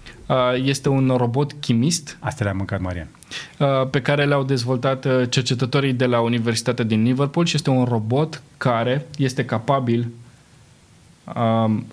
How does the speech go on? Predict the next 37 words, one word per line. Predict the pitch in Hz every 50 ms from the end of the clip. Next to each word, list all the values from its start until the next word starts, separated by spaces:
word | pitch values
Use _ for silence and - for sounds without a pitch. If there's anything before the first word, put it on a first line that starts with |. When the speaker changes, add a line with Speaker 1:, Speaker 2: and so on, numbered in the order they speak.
| - -
Speaker 2:
Să | - - -
facă | - 131 147
Speaker 1:
să |
lucreze | 135 135 - 156 160
Speaker 2:
clătite. | 156 147 160 156
Speaker 1:
foarte | 143 175 165 165 180
bine, | 160 156 165 156
nu | 156 156
doar | 156 156 151
în | 151 143
contextul | 143 139 127 131 135 - - 135 117
actual. | 113 113 - 139 147 175 190 - - - -
Speaker 2:
Și | - -
face | - 143 -
clătite? | - 139 123 110 117 139 143 147 - - - - - - -
Speaker 1:
Nu | - 139 139
face | - 120 117 120
clătite, | 104 113 104 104 123 120 - 139 135 - -
face | - 147 127 - 135
altceva | 131 139 131 - - - 123
mult | 120 123 135
mai | 131 127
important | 123 117 120 120 113 117 123 123 117 120
pentru | - - 127 123 117 123 131 120 117 120
omenire. | 135 123 120 117 117 110 104 104
Și | 110 -
o | 139
să | 131 -
spun, | 131 - - 143 135 131 127
uh, | 127 127 120 120 117 113 - - - - - - - - -
și | - -
o |
să | 135 127 127
spun | - - 139 127
imediat. | 127 120 120 110 107 101 - - - - - - - - -
Uh, | - 143 135 135 131 131 131 127 123 -
roboțelul | 156 139 139 135 135 123 156 156 180 190 180